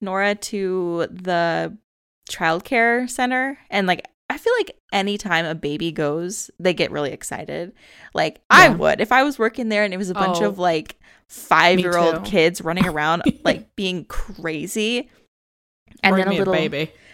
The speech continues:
Speaker 1: Yeah, and then, like, a little baby walks in, and it's like, "Oh, sorry, I have to hold the baby." Like, ew.
Speaker 2: Oh, well.
Speaker 1: Right? Like
Speaker 2: Fend for yourself, toddlers. <laughs>
Speaker 1: Exactly.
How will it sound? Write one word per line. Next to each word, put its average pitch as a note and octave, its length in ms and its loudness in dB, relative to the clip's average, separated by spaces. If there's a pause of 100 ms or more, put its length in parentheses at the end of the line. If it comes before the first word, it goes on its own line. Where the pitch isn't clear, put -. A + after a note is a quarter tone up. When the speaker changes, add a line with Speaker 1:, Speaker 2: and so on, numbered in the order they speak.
Speaker 1:
Yeah, A#3+ 260 6
and A3+ 120 4
then, A#3+ 120 -2
like, B3+ 140 -4
a C#4 60 0
little C#4 240 0
baby B3+ 400 0
walks G3+ 420 -6
in, E3 180 -8
and G3+ 140 -6
it's A3 140 -10
like, D4+ 200 -8
"Oh, G4 260 -2
sorry, G4+ 460 -2
I A4+ 60 -6 (120)
have G4+ 160 -6
to F4 100 -2
hold D4+ 300 -6
the G4 60 -2
baby." F4+ 640 0
Like, - 380 -4
ew. B4 200 -2
Speaker 2:
Oh, G#4 380 -2
well. C#4+ 680 -4 (260)
Speaker 1:
Right? C4+ 400 6
Like A#3 220 0
Speaker 2:
Fend C4 260 -2
for - 140 -8
yourself, D4 720 -4
toddlers. G#3+ 960 -6
<laughs> - 20 -14
Speaker 1:
Exactly. E3+ 960 0